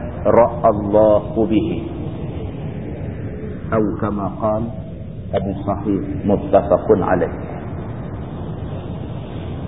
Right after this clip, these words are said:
Seorang sahabat yang bernama Jundub bin Abdullah bin Sufyan radhiyallahu anhu berkata, Nabi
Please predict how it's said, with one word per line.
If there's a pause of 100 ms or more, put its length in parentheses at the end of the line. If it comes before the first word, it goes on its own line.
(320)
Seorang
sahabat
yang
bernama (160)
Jundub (1080)
bin
Abdullah (600)
bin (180)
Sufyan
radhiyallahu
anhu
berkata, (2000)
Nabi